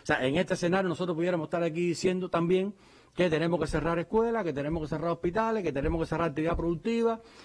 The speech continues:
que vamos a ver cómo nos las arreglamos. Nosotros no estamos, eh, esa no es la estrategia económica y social, esa no es la, la política del, del país.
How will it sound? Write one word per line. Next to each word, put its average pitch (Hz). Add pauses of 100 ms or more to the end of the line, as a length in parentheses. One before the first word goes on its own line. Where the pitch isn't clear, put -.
(140)
que 139
vamos 160
a -
ver 170
cómo 170
nos 170
las 165
arreglamos. 220 (320)
Nosotros 160
no 175
estamos, 175
eh, 139
esa 170
no 190
es -
la 185
estrategia 170
económica 151
y 127
social, 180
esa 143
no 156
es 165
la, 135 (140)
la 139
política 135
del, 113
del 127
país. 190